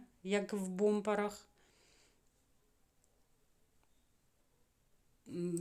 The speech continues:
на жаль, що вона без, ем, підкладинки, але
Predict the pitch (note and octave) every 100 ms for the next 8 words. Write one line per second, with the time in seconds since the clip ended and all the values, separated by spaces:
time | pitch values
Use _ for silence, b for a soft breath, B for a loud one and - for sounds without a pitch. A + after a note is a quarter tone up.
0 | E3+ - - F3+ F#3 F#3 F#3+ F3 - -
1 | - - - F3+ E3+ F3+ E3 C#3+ F3 E3
2 | E3 - D#3+ D#3 D3 C#3+ B2+ - B B
3 | B - - - F3+ F3 D#3 D3+ D3 E3
4 | D#3+ D3+ D3 b b b b - F3 F3
5 | G3 F#3